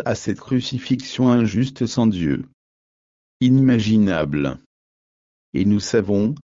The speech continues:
par la Pâque que nous célébrons, que nous en étions la cause. Nous avons tous probablement déjà pensé ou nous sommes déjà demandé si Dieu était avec nous. Frères et sœurs, chers collègues ministres,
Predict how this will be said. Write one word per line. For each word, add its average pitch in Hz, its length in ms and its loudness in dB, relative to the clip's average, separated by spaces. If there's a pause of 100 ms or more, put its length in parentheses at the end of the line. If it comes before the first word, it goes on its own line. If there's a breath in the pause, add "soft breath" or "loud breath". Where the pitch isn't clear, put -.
(180)
par 127 180 -2
la 110 140 2
Pâque 135 280 -4
que 127 100 0
nous 113 180 2
célébrons, 107 800 0 (360)
que 123 100 0
nous 117 260 2
en 92 140 0
étions 120 420 0
la 110 140 2
cause. 78 520 -4 (1300)
Nous 123 220 2
avons 107 260 2
tous 151 300 -4
probablement 120 720 2
déjà 107 340 0
pensé 123 580 0
ou 123 140 0
nous 123 220 2
sommes 120 320 0
déjà 127 320 2
demandé 120 480 2
si 139 240 -4
Dieu 117 300 2
était 110 300 -2
avec 113 360 -2
nous. 92 260 0 (1040)
Frères 127 400 -4
et 120 80 2
sœurs, 98 640 2 (400)
chers 135 440 0
collègues 113 380 0
ministres, 117 800 0